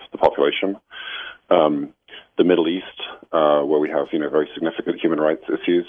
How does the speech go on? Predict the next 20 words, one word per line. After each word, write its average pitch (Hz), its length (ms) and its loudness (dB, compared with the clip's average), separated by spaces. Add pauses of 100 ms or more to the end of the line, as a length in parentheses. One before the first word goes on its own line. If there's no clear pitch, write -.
now, 90 380 4 (160)
um, 73 280 2
is - 120 -8
also 78 520 0 (140)
a - 60 -6
very 76 240 2
strong 73 400 -4 (240)
market - 340 0
for - 60 -2
this. 95 180 0 (760)
Um, 80 220 4
but 90 120 4
increasingly 92 480 0
with 82 160 -2
things 80 180 -2
like 73 140 0
net 73 180 -4
neutrality 76 400 0
being 73 220 -6
overturned, 73 560 -2